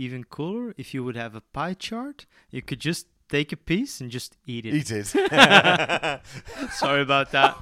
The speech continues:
Speaker 1: Sorry. <laughs>
Speaker 2: On Friday, I had a, a workshop, quarterly planning
Speaker 1: Mm-hmm.
Speaker 2: for, uh, uh, for our agile environment and for, uh, for the collaboration team.
Speaker 1: Mm-hmm.
Speaker 2: And one of the team building exercises they gave you was fifteen pieces of spaghetti,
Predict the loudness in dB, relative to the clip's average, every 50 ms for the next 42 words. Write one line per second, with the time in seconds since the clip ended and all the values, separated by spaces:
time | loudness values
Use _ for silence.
0 | -16 -14 -10 -6 -4 -2 -2 -2 -2 -2 -2 -4 -4 -4 -4 -4 -4 -4 -4 -6
1 | -6 -6 -6 -8 -10 -10 -10 -12 _ -20 -20 -20 -14 -10 -10 -10 -8 -2 0 2
2 | 4 4 4 2 0 -2 -4 -6 -6 -2 0 0 0 0 0 -2 0 -2 -2 -4
3 | -6 -6 -6 -4 -2 -2 -2 -4 -6 -8 -8 -8 -8 -8 -10 -10 -8 -8 -8 -8
4 | -10 -12 -10 -8 -8 -8 -8 -8 -10 -12 -14 _ _ _ _ -20 -14 -12 -10 -8
5 | -8 -8 -8 -8 -8 -10 -10 -8 -6 -6 -4 -4 -6 -6 -6 -8 -10 -10 -10 -10
6 | -10 -10 -10 -10 -8 -6 -6 -6 -6 -8 -10 -10 -12 -14 -14 -14 -14 -16 -16 -14
7 | -12 -12 -12 -12 -12 -14 -18 -20 -20 -20 -20 -20 -20 -20 -20 -20 _ -16 -14 -14
8 | -14 -14 -14 -14 -16 -16 -16 -18 -20 -20 -20 -20 -20 -20 -20 -20 -20 -20 -20 -20
9 | -20 _ -18 -18 -16 -14 -12 -14 -12 -14 -16 -18 -20 -20 -20 -20 -20 -20 _ _
10 | _ _ -12 -10 -10 -10 -10 -12 -12 -14 -14 -12 -10 -10 -10 -10 -10 -12 -12 -12
11 | -12 -14 -14 -14 -12 -12 -12 -12 -14 -16 -18 -20 -20 -18 -18 -18 -16 -16 -14 -14
12 | -14 -14 -14 -16 -18 -18 -16 -14 -14 -14 -12 -12 -12 -12 -12 -12 -14 -12 -12 -14
13 | -14 -14 -16 -16 -16 -14 -14 -14 -14 -12 -12 -12 -12 -12 -14 -14 -14 -14 -14 -14
14 | -14 -14 -16 -18 -16 -16 -16 -16 -16 -16 -18 -20 -20 -20